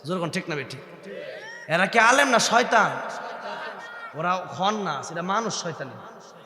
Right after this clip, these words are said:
এরা কি শয়তান? এরা মানুষ শয়তান, আসল শয়তান মনে ডরায়। ওই যে কয়েকদিন আগে একটা কইছে যে সবে বরাতের রাতে মসজিদে ইবাদত না করে বেশ্যাখানায় গিয়ে ইবাদত করা, বেশ্যাখানায় যাওয়া ভালো। নাউজুবিল্লাহ কোন?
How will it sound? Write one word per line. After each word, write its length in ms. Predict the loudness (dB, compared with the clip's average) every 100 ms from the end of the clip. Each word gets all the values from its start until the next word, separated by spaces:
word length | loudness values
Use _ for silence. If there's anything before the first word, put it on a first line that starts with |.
| -20 -20 -20 _ _
এরা 100 | -8
কি 140 | -2 4
শয়তান? 440 | 4 6 4 4 2 -8 -10 -12 -12 -14 -12 -8
এরা 140 | 4 6
মানুষ 400 | 6 6 4 2
শয়তান, 200 | 2 4
আসল 300 | 4 4 2
শয়তান 380 | 2 4 4 2
মনে 240 | 2 4
ডরায়। 340 | 6 8 6 4 -4 -6 -8 -10 -6
ওই 60 | -2
যে 100 | 0
কয়েকদিন 300 | 2 4 4
আগে 120 | 4
একটা 160 | 2 0
কইছে 240 | 0 0
যে 80 | 0
সবে 220 | 2 4
বরাতের 320 | 4 2 2
রাতে 160 | 0 0
মসজিদে 380 | 0 0 -2 -2
ইবাদত 300 | 0 0 2
না 120 | 0
করে 200 | 2 2
বেশ্যাখানায় 520 | 2 0 0 2 2
গিয়ে 140 | 2
ইবাদত 180 | 2 0 -2
করা, 160 | -2 -2 -10 -10 0
বেশ্যাখানায় 380 | 0 2 2
যাওয়া 120 | 2 2
ভালো। 140 | 2
নাউজুবিল্লাহ 380 | 2 2 2 0
কোন? 200 | 0